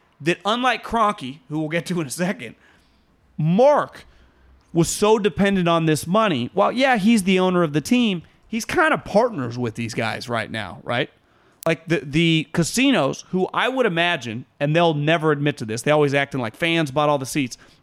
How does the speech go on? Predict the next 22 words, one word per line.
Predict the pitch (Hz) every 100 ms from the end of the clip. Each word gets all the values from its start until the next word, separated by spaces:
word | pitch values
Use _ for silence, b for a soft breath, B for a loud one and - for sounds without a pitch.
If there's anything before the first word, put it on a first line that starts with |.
| _
I |
think | 190 202
it's | -
fair | 190 185
to | 180
assume | 175 185 135 120 b b b _
casinos | - 254 226
bought | 151 180
a | 147
large | 135 151 160 156 -
percentage | 143 147 143 131
of |
the | 127
seats. | 120 95 - - b b b
I | 180
would | 226 202
imagine | 180 190 151
they | 147 170
bought | 147 135 - B B _
the | 151 143
huge | - - - 190 269 254 190 135
percentage | 160 143 160 147 135 120